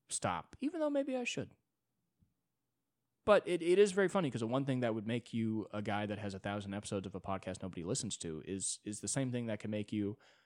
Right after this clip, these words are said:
a guy with a thousand podcasts that's the most successful podcast in the world. It's just, it's just a matter of effort. It, it, listen, it's, it's not guaranteed to work out, but it is guaranteed that the thing you need to do for it to work out is just to do it.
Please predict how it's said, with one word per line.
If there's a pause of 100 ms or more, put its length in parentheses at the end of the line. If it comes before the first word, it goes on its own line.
(320)
a
guy
with
a
thousand
podcasts
that's
the
most
successful
podcast
in
the
world.
It's
just,
it's
just
a
matter
of
effort. (1120)
It,
it,
listen,
it's,
it's
not
guaranteed
to
work
out, (300)
but
it
is
guaranteed
that
the
thing
you
need
to
do
for
it
to
work
out (160)
is (120)
just
to
do
it.